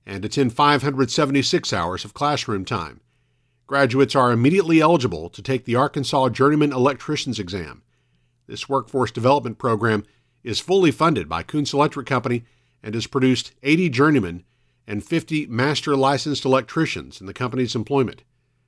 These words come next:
Coons Electric embraces this commitment to training so it can adequately staff its customers' highly demanding and technically challenging projects coast to coast and border to border.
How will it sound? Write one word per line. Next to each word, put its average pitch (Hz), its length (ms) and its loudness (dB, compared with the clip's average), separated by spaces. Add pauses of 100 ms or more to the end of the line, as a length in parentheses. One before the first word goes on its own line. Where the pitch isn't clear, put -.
(260)
Coons 135 260 -8
Electric 127 380 0
embraces 123 640 2
this 127 160 0
commitment 123 460 -2
to 117 80 -8
training 110 440 0 (440)
so 143 180 2
it 135 60 -2
can 135 160 -2
adequately 139 520 0
staff 131 460 -2
its 113 160 -8
customers' 123 540 -4
highly 156 400 -2
demanding 139 560 0 (340)
and 101 220 -10
technically 135 440 -2
challenging 120 540 0
projects 113 640 -4
coast 143 320 -4
to 127 60 -10
coast 147 360 -4
and 143 140 -4
border 127 240 0
to 127 100 -2
border. 117 400 -4